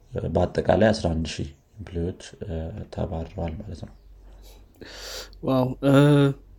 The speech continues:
Speaker 2: ትልቅ ሌይ ኦፍ ነው። ምክንያቱም like I think Twitter ወደ ሰባት ሺህ
Speaker 1: ያ።
Speaker 2: አካባቢ ኢምፕሎይ ነገር ነው ያለው አይደል? So it's like ከዛ የሚበልጥ
Speaker 1: ትዊተር ያ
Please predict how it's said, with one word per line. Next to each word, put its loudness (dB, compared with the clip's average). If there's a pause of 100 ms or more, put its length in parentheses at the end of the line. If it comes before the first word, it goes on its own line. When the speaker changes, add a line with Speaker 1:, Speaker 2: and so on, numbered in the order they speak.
Speaker 2:
ትልቅ 8
ሌይ 10
ኦፍ 4
ነው። -8 (200)
ምክንያቱም -6
like -6
I -4
think -2
Twitter 4
ወደ 8
ሰባት 0
ሺህ 2
Speaker 1:
ያ። 4
Speaker 2:
አካባቢ 0 (1120)
ኢምፕሎይ 4
ነገር 0
ነው -6
ያለው -10
አይደል? -10 (400)
So -16 (140)
it's -12
like -14
ከዛ -8 (240)
የሚበልጥ -12
Speaker 1:
ትዊተር 6
ያ 6